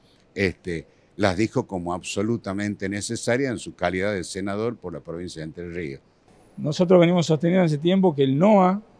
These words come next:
Speaker 2: no resiste un punto más de retenciones por la distancia al puerto, por las condiciones climáticas que tenemos. De hecho, hoy estamos padeciendo una sequía.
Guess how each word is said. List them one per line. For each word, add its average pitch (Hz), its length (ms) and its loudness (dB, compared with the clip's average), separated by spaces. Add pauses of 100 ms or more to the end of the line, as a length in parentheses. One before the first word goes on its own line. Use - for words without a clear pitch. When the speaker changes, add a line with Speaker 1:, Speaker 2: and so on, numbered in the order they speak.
(100)
Speaker 2:
no 156 180 0
resiste 160 420 2
un 139 120 2
punto 156 400 0
más 147 180 4
de 139 100 0
retenciones 135 560 -4
por 117 160 -8
la 113 120 -4
distancia 147 440 -2
al 135 60 -6
puerto, 165 600 2 (440)
por 131 460 2
las 131 160 4
condiciones 143 580 0
climáticas 139 480 4
que 123 120 -2
tenemos. 156 400 2
De 131 80 6
hecho, 143 220 4
hoy 143 80 8
estamos 135 420 2
padeciendo 131 420 0
una 131 140 0
sequía. 175 560 6